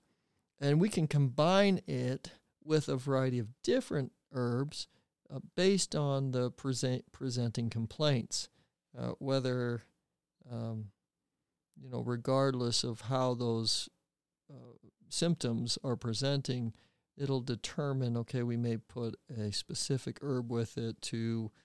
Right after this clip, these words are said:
uh, you know, affect fever or to affect itching or to affect some of the other symptoms that might be, uh, in conjunction with it. Uh, but the herb,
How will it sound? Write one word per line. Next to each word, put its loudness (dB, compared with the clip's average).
uh, -4
you -8
know, -4
affect -4
fever -2
or -2
to -6
affect -4
itching -2
or -2
to -4
affect -4
some -4
of -4
the -2
other -2
symptoms -2
that -4
might -4
be, -4
uh, -2
in 0
conjunction 0
with 2
it. -4
Uh, -4
but 2
the -2
herb, 4